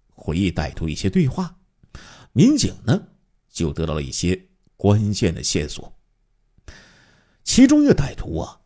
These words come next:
很可能姓齐，或者是姓启，外号叫做老二，其他人管他喊老二，或者呢，叫做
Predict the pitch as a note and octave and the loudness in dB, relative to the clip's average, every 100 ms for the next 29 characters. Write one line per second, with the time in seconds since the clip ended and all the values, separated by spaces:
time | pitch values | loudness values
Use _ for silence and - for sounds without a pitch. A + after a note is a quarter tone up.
0 | _ _ _ _ - - G3+ - E2+ A2 | _ _ _ _ -2 0 0 -2 -2 -2
1 | B2+ D#3+ - - - D#2+ D3+ A3 _ _ | 0 -2 -2 -2 -4 0 0 0 _ _
2 | _ _ - A#3 - - - D3+ - G3+ | _ _ 0 2 2 0 2 2 4 2
3 | - - F2 D2 - - C3+ - _ _ | 0 -2 -4 -10 -10 0 0 -2 _ _
4 | _ _ - E2+ D2 - D2+ C#2+ D#2 D#2+ | _ _ -6 -6 -6 -6 -8 -6 -8 -6
5 | D2 D#2+ F3 G#3 - _ _ _ _ _ | -6 -2 0 0 -2 _ _ _ _ _
6 | - - D#2 D2+ D2 F2 - _ _ _ | -14 -8 -4 -2 -2 -4 -8 _ _ _
7 | _ - D2+ D#2 E2 - F2+ - D3 F3+ | _ -8 -6 -4 -6 -4 -4 -2 -2 -2
8 | - _ _ _ _ - - - E2+ - | -6 _ _ _ _ -20 -8 0 0 0
9 | E2 C3+ - _ - D2 - B1+ | 2 0 0 _ -6 -4 -4 -10